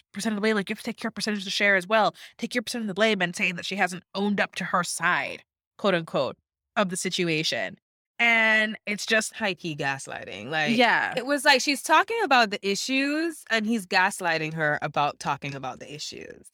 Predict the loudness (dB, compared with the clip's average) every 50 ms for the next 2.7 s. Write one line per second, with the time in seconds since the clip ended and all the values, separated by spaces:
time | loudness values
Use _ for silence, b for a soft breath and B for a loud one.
0 | _ _ -6 -6 -4 -2 -2 -2 0 -2 -2 0 2 2 2 2 0 -2 -4 -4
1 | -4 -4 -4 -4 -2 0 0 0 0 -2 -4 -2 0 0 0 0 -2 -4 -6 -6
2 | -6 -8 _ -2 0 2 2 2 2 0 0 0 0 0